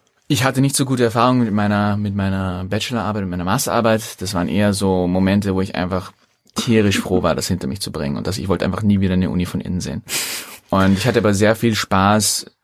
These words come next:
in der, in der Praxis dann, wenn ich im Rahmen meiner, meiner beruflichen Tätigkeit Workshops führen konnte, mich, äh, mein Wissen teilen konnte in verschiedenen Foren, aber auch im Rahmen meiner Studien irgendwo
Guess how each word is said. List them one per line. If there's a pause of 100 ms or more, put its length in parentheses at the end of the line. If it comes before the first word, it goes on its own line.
in
der,
in
der
Praxis
dann,
wenn
ich (920)
im
Rahmen
meiner,
meiner
beruflichen
Tätigkeit
Workshops
führen
konnte, (680)
mich, (340)
äh,
mein
Wissen
teilen
konnte
in
verschiedenen
Foren,
aber
auch
im
Rahmen
meiner
Studien (600)
irgendwo